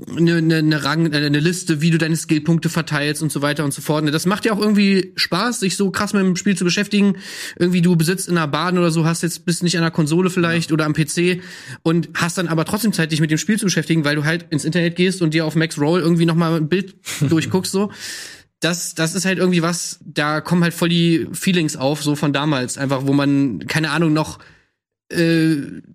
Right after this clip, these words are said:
Speaker 1: Spiel, äh, so, hier so Anleitung gelesen hat oder so, weißt du, wo du, äh, jede, jede Minute, die du nicht an der Konsole warst, trotzdem irgendwie versucht hast, mit, dich mit diesem Spiel zu beschäftigen, indem du auf dem Klo saßt und die Spielanleitung gelesen hast oder so, weißt du, so, das ist halt so der Vibe irgendwie.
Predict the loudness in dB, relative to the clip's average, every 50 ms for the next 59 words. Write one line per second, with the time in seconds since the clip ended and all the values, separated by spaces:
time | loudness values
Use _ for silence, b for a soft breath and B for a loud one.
0 | _ _ _ _ _ _ _ -8 -8 -4 0 2 2 2 2 2 2 0 2 2
1 | 2 2 2 0 0 0 0 0 -2 -2 -4 -4 -4 -2 0 2 2 2 2 0
2 | 0 0 0 2 2 2 0 0 0 0 0 0 0 0 0 0 2 2 2 2
3 | 0 0 0 0 0 0 0 0 0 0 2 2 2 2 2 0 0 0 0 2
4 | 2 4 2 2 0 -4 -6 -4 0 2 2 4 4 2 0 -2 -2 0 2 2
5 | 4 4 4 2 2 2 2 4 4 4 2 2 2 0 -2 -2 0 0 0 2
6 | 2 4 4 4 2 0 0 -2 -2 -2 -2 0 0 2 2 2 2 0 0 0
7 | 0 0 -2 0 -2 -2 -2 -2 -2 0 0 2 2 2 2 0 0 0 0 0
8 | 0 0 0 0 0 -2 -2 0 0 0 0 -2 B B B B B B B B
9 | 0 0 0 0 0 0 -2 0 0 0 2 2 0 0 0 2 2 2 0 0
10 | 0 0 0 0 0 0 0 2 2 2 2 0 0 -2 -2 -2 -2 0 2 2
11 | 0 0 0 -2 -2 -2 -2 -2 -2 -2 -2 -2 -2 -2 0 0 0 0 0 0
12 | 0 -2 -2 -2 0 0 2 2 2 0 0